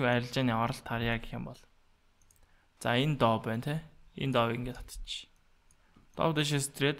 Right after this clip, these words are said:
correction хөдөлгөөн ороод ирэх юм бол дээшээ long арилжаа. Дайжгүй ороод ирэх магадaltaй байна. За, эсвэл эндээс доош харж агаад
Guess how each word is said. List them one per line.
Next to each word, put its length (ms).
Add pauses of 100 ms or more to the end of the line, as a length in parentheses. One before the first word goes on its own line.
(160)
correction 400
хөдөлгөөн 240
ороод 200
ирэх 160
юм 120
бол 160 (920)
дээшээ 360
long 240
арилжаа. 400 (760)
Дайжгүй 260
ороод 260
ирэх 160
магадaltaй 480
байна. 200
За, 120
эсвэл 320
эндээс 240
доош 240
харж 240
агаад 240